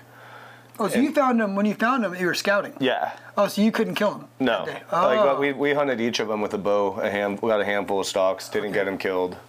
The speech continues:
Speaker 2: then had to wait for D sixteen to open.
Speaker 1: Which was, like, a, um, three weeks later, a month
Speaker 2: Yeah,
Speaker 1: later?
Speaker 2: it was, like, I'd go and watch him.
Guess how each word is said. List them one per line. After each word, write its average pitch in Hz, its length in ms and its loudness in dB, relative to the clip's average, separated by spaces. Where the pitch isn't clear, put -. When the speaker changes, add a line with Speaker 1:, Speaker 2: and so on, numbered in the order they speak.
Speaker 2:
then 110 240 -2
had 110 200 -2
to 104 60 -2
wait 104 380 0
for 101 140 -2
D 98 160 0
sixteen 98 480 -2
to 82 60 -2
open. 90 520 -4
Speaker 1:
Which - 120 -12
was, 180 100 -4
like, 175 140 0
a, 160 180 -6
um, 156 200 -2
three 190 220 -2
weeks 180 180 -4
later, 175 240 0
a 147 40 -4
month 117 140 2
Speaker 2:
Yeah, 107 140 2
Speaker 1:
later? 104 240 -2
Speaker 2:
it - 80 -2
was, 123 80 0
like, 127 180 2
I'd 160 160 2
go 135 180 4
and 107 100 -2
watch 101 260 2
him. 98 320 -4